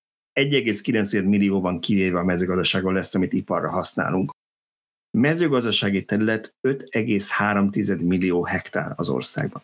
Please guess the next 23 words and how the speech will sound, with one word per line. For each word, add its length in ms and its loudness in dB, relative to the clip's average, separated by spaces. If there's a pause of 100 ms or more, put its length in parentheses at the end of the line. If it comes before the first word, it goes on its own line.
Öt 300 -2
egész 320 0
három 200 0
tized 200 -2
millió 260 2
hektár, 500 0 (340)
a 100 -4
C 120 0
A 320 2
T 40 -8
L-nek 480 0
pedig 380 -2 (100)
kétszázhuszonegy 1000 -2
hektáros 560 -2
területet 680 -4
adtak 400 -4
el, 260 2 (180)
ez 160 -2
nulla 340 4
egész 520 0 (100)
nulla 600 2 (340)
nulla 560 0 (120)
négy 580 0